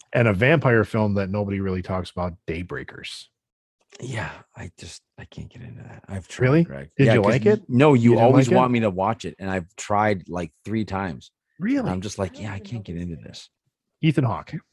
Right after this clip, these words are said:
Speaker 1: is in it. Ethan Hawke, um, and William, William Dafoe. Uh,
Speaker 3: I haven't heard of it.
Speaker 1: and, and then some other, uh, people. Uh,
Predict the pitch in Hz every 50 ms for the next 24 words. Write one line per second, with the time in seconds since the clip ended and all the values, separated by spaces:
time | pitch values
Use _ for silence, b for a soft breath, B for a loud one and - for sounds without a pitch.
0 | _ _ - - 101 90 90 87 82 - - _ - 139 139 123 156 131 113 110
1 | 113 110 107 107 104 - - - - - - - 95 95 92 92 90 90 87 87
2 | 85 82 80 80 82 _ _ _ _ _ _ _ _ _ _ _ _ _ - 117
3 | 101 92 92 92 92 90 90 92 90 87 87 87 85 82 82 - - _ _ _
4 | _ _ - 95 98 98 95 95 95 90 - _ _ _ - 107 104 98 90 87
5 | - - 85 67 - - _ _ _ _ _ _ _ _ _ _ _ _ _ _
6 | _ _ _ _ _ _ - - 92 82 85 82 80 69 - - _ - _ _
7 | _ - - _ _ _ - - 143 139 139 135 123 127 127 123 120 113 - -
8 | 104 104 98 98 95 90 - _ _ - 95 90 82 78 76 - - 87 85 -
9 | 80 82 80 82 - _ _ - 101 95 90